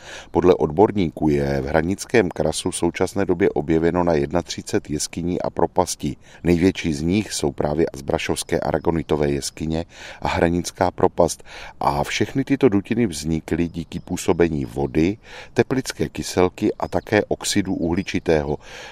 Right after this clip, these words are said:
eh, na vápencové podloží. I oficiální speleologické materiály hovoří v této oblasti právě ještě o černotínských jeskyních. Ty se měly rozkládat na pravém břehu řeky Bečvy,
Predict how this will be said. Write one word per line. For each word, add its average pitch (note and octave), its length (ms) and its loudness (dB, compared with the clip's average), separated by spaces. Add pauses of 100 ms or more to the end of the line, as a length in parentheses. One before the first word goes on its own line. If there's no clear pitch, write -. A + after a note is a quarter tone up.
eh, C#2+ 220 0
na D#2+ 180 6
vápencové F#2 720 4
podloží. E2+ 580 0 (400)
I - 120 -4
oficiální F#2 880 0
speleologické F2+ 960 2
materiály D#2+ 640 0
hovoří D2 440 -2
v - 60 -12
této G#2+ 320 0
oblasti E2 580 2 (420)
právě A2+ 440 4
ještě E2+ 420 -2
o A#2+ 120 0
černotínských F2+ 960 -2
jeskyních. C2+ 640 -8 (540)
Ty D3+ 100 2
se - 160 4
měly C#3+ 280 6
rozkládat G#2 640 4
na D2+ 100 0
pravém F2 540 2
břehu D2+ 320 -2
řeky - 280 -10
Bečvy, G2+ 440 0